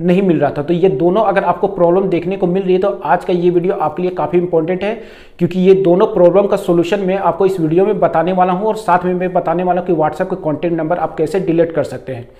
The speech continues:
तो दोस्तों, इस वीडियो में आपको बताने वाला हूं कि WhatsApp का जो भी कॉन्टैक्ट होता है उसको कैसे डिलीट कर सकते हैं और इसके लिए आपको क्या प्रोसेस कंप्लीट करना है वो मैं आपको इस वीडियो में पूरा क्लियर करने वाला हूं।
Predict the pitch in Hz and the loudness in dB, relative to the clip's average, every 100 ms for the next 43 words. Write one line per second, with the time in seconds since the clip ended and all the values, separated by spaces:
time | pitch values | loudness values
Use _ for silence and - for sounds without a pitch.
0 | - - - _ - - - - - - | -20 -20 -20 _ -4 0 2 2 0 0
1 | - 170 170 196 180 175 180 170 175 156 | 2 4 4 2 2 4 4 6 4 2
2 | 151 160 139 131 156 156 139 143 143 147 | 0 0 0 2 2 2 2 0 0 0
3 | 123 - 156 147 147 131 131 139 - 127 | 0 -2 -4 0 0 0 0 0 -2 -4
4 | 110 143 - 131 135 120 139 139 147 - | -2 -6 -6 -8 -6 -4 -4 -2 -4 -4
5 | 117 147 139 117 127 131 - 123 - 117 | -4 -2 -2 -2 -4 -4 -4 -4 -4 -10
6 | - 123 143 131 117 120 - 131 127 127 | -6 -4 -4 -4 -4 -6 -6 -4 -4 -4
7 | 131 127 123 - 113 131 - 120 113 131 | -6 -6 -8 -6 -6 -6 -6 -8 -4 -4
8 | 131 120 131 120 123 113 107 143 127 113 | -4 -4 -2 -2 -2 -4 -4 -4 -4 -6
9 | 110 127 139 135 127 131 135 123 127 120 | -4 -2 -2 -2 -4 -2 -2 0 0 -4
10 | 110 101 98 107 110 - | -6 -6 -8 -12 -14 -20